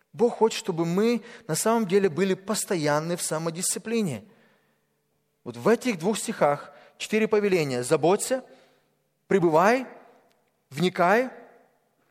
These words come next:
«Занимайся». Обратите внимание еще раз на них. «Заботься», «Привыкай», вернее, «Пре-, пребывай», «Вникай» и «Занимайся». Каждая из них достойна нашего внимания. Я хочу, чтобы мы сейчас немножко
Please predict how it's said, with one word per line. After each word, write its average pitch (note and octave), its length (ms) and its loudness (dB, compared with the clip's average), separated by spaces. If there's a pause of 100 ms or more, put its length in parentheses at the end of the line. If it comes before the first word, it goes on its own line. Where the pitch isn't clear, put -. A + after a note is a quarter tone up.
(380)
«Занимайся». E3+ 640 0 (1300)
Обратите A3 380 -2
внимание G#3+ 360 2
еще F#3 200 0
раз D#3 120 0
на D3 60 -6
них. B2 160 -6
«Заботься», F3 600 0 (320)
«Привыкай», F#3+ 600 2 (420)
вернее, D#3 360 0
«Пре-, F#3 160 2
пребывай», F3 640 2 (480)
«Вникай» F#3+ 640 2 (460)
и F#3+ 80 -2
«Занимайся». E3 640 2
Каждая G#3+ 360 4
из D#3+ 160 -2
них G#3+ 200 -2
достойна E3 480 0
нашего C#3+ 460 -4 (380)
внимания. D#3 500 -2 (480)
Я C#3 140 0
хочу, D3+ 220 -8
чтобы D3+ 260 -4
мы D3+ 160 -4
сейчас - 300 -8
немножко D#3 480 -4